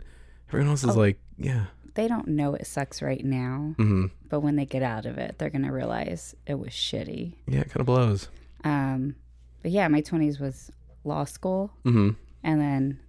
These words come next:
Speaker 2: the first seven years at a law firm.
Speaker 1: Uh-huh. I
Speaker 2: I
Speaker 1: mean, that sounds lovely.
Speaker 2: I couldn't tell you
Speaker 1: Very relaxing.
Speaker 2: the difference.
Speaker 1: Very laid back.
Speaker 2: <laughs>
Speaker 1: Not a lot of work. Um,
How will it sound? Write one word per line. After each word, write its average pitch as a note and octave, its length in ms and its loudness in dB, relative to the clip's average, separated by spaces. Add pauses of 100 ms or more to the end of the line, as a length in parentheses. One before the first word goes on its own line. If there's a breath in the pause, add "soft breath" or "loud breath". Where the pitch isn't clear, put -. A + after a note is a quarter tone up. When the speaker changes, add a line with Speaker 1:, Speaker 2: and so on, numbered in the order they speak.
Speaker 2:
the D#3 60 -8
first C3+ 300 -4
seven C3+ 220 0
years B2+ 280 -2
at A#2+ 220 -4 (260)
a D3+ 60 -2
law C#3 240 -2
firm. - 420 -6
Speaker 1:
Uh-huh. G#2+ 280 6 (1600)
I A#2 60 4
Speaker 2:
I - 20 8
Speaker 1:
mean, A2 140 8
that B2 120 6
sounds G#2 240 4
lovely. G#2 480 4
Speaker 2:
I E3 140 0
couldn't E3+ 320 2
tell D#3 260 -2
you C3 380 -2 (220)
Speaker 1:
Very G#2+ 300 8
relaxing. G#2 760 4
Speaker 2:
the C#3+ 100 0
difference. - 540 0
Speaker 1:
Very G#2+ 320 6
laid G#2+ 260 6
back. G2 480 6 (120)
Speaker 2:
<laughs> - 100 -6
Speaker 1:
Not G2+ 180 6
a G#2+ 60 8
lot G#2 260 10
of G#2 180 4
work. G3 440 6 (280)
Um, F3+ 640 4